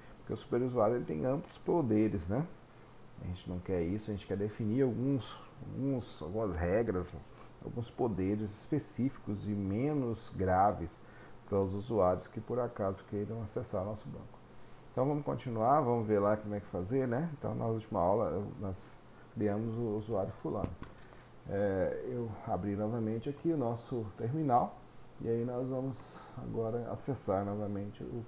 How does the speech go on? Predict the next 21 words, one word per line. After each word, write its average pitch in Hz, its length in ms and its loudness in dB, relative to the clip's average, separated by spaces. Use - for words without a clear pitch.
Postgres, - 680 -8
P - 60 -6
S 104 260 0
Q - 120 -6
L 101 360 0
menos 107 480 -2
o, 110 180 -2
é, 98 840 0
vamos 147 180 -8
acessar 120 400 -4
como 95 320 -6
Postgres 101 480 -4
mesmo, 95 420 -4
Postgres. - 640 -14
É, 113 760 0
e - 60 -10
vamos 110 360 -4
dar 101 140 2
a 101 60 2
senha 107 420 -4
aqui. - 340 -4